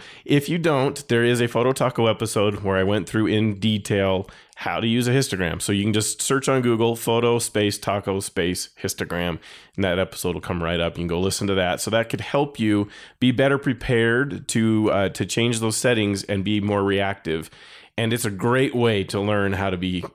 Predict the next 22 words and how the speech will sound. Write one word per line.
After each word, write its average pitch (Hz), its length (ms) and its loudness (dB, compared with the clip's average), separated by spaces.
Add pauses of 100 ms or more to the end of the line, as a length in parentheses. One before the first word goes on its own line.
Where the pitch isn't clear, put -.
competent 101 540 -2
in 87 100 -2
manual 82 320 -4
mode. 76 460 -8
Be-, - 160 -4
you'll 104 220 0
have 117 220 0
those 107 200 -2
two - 180 2
minutes, 131 360 4
you're 110 100 0
gonna 113 140 0
be 98 120 0
scrambling, 113 800 0 (480)
but, 101 280 0
um, 98 300 0
it 120 220 4
would 101 160 0
be 95 100 0
a 85 180 2
tremendous 104 880 0
exercise 87 800 -6